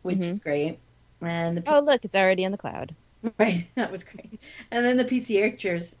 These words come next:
Speaker 1: Hers show up,
Speaker 2: Yeah.
Speaker 1: and the police hightail it out of there. So
Speaker 2: Which I thought was super interesting.
Speaker 1: Yeah.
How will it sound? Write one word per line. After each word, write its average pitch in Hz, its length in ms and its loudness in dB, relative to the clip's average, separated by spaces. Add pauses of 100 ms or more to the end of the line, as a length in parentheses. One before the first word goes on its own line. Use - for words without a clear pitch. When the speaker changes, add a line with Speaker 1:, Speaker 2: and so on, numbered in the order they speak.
(180)
Speaker 1:
Hers 175 220 -6
show 165 240 0
up, 160 380 4 (600)
Speaker 2:
Yeah. 160 260 2
Speaker 1:
and 156 360 0
the 160 60 0
police 156 420 -4
hightail 156 500 -6
it - 80 -6
out 60 140 -6
of - 80 -12
there. - 260 -10 (1800)
So - 400 -10 (100)
Speaker 2:
Which - 140 -8
I 208 80 2
thought 190 120 0
was 185 120 -6
super 196 260 -4
interesting. 160 720 -6 (260)
Speaker 1:
Yeah. 180 220 -12